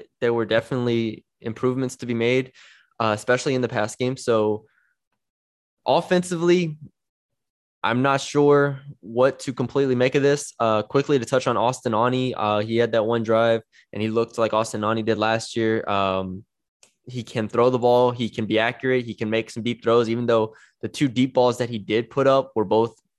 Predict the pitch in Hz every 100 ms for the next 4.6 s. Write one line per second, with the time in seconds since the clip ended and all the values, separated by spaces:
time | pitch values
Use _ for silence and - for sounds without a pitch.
0 | _ _ _ - 113 98 117 131 107 104
1 | 101 113 101 120 113 110 107 101 - 110
2 | 90 - 113 - 95 98 - 110 104 98
3 | 92 _ _ - 123 147 110 107 - 95
4 | 87 101 98 92 90 107